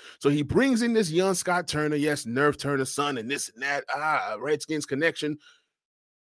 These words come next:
It didn't even matter because the guy was never qualified to begin with. You bring in this young man into a position that's so important as offensive coordinator,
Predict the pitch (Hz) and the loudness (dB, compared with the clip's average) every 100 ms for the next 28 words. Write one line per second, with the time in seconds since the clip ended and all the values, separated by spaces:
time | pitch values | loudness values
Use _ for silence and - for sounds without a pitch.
0 | - 151 269 277 254 240 254 220 175 190 | 0 2 6 6 8 8 8 8 6 4
1 | 165 151 190 233 208 143 185 180 165 - | 4 4 6 8 6 6 4 4 0 0
2 | 269 262 160 151 135 135 170 190 202 165 | 2 2 2 4 4 2 -2 0 0 2
3 | 294 202 117 - - _ _ _ _ _ | 4 4 0 -6 -18 _ _ _ _ _
4 | _ 165 214 214 285 294 277 269 214 180 | _ -6 -4 2 4 4 4 2 2 4
5 | 254 285 262 254 208 147 180 269 _ _ | 6 6 6 4 4 0 -2 -4 _ _
6 | _ _ _ _ _ _ _ _ _ _ | _ _ _ _ _ _ _ _ _ _
7 | - 240 254 262 220 180 185 147 135 269 | -2 -2 2 6 8 8 6 0 0 0
8 | 247 190 151 - 240 269 214 208 233 190 | 0 0 -2 6 6 8 6 6 6 4
9 | 160 139 - _ _ _ _ _ - 208 | 2 0 -6 _ _ _ _ _ 2 4
10 | 214 202 180 - 214 147 113 107 123 | 4 4 4 6 6 6 0 0 -2